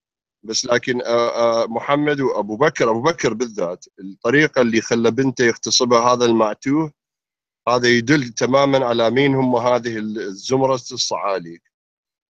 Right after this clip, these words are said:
وبعدين سموا هذا عمر بن الخطاب، هو حطاب، وجه خطاب، لا كان يخطب ولا يفتهم، وكان يعني بهيمة.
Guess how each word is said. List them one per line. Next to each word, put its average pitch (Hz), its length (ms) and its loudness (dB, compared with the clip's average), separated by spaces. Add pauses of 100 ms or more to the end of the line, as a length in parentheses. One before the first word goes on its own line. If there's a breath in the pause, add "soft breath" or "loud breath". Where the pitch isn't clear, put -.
(200)
وبعدين 139 440 4
سموا 135 460 4
هذا 120 120 2
عمر 117 260 4
بن 113 160 -2
الخطاب، 113 840 -2
هو 139 220 2
حطاب، 131 500 0
وجه 120 220 -2
خطاب، 107 380 -4
لا 131 140 0
كان 131 260 0
يخطب 135 360 -2
ولا 127 180 2
يفتهم، 139 600 -2
وكان 117 320 -4
يعني 113 240 -2
بهيمة. 104 520 -2